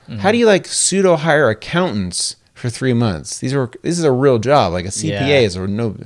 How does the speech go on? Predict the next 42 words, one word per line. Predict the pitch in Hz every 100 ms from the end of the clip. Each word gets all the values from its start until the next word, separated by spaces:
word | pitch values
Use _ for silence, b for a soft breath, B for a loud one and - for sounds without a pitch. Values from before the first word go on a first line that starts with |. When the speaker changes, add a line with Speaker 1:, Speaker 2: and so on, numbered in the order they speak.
| - B B
Speaker 2:
I | 156
don't | 143
get | 101 82
it. | - _ b b -
Speaker 1:
Maybe | 156 190
it's, | 180
like, | 135 107
freelance | - 110 170 202 104 -
accountants, | 107 - 101 - 98 -
man. | - 104 143 175
Speaker 2:
<sighs> | -
I |
mean, | 113
maybe | 131 135
you're | 123
right. | 110
Maybe | 151
they | 170
have | 170 139
their | 120
own | 123
practices | 110 104 107 - 127 139 139 127 - -
year | 104 110
round | 101 101 110 120 117 -
and | 104
then | 104
they | 95
freelance, | - 117 110 95 85
like | 92 85
you |
said, | 85 92 85
for | -
Speaker 1:
Yeah. | 85 104
Speaker 2:
H | 98
and | 90
R | 90 85 76 - _ 92
at | 87
that | 85
time. | - 80 82
I |
don't | 92 85
know. | 80 73